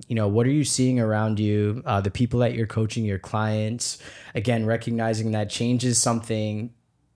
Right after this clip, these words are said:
that is constant, and it seems like a lot of people around us are being catapulted through this at the moment.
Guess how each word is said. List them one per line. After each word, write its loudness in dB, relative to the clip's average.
that 2
is 0
constant, 0
and -2
it 0
seems 2
like 0
a 0
lot 2
of -2
people -2
around 0
us -2
are -2
being -4
catapulted -4
through -4
this -4
at -6
the -8
moment. -4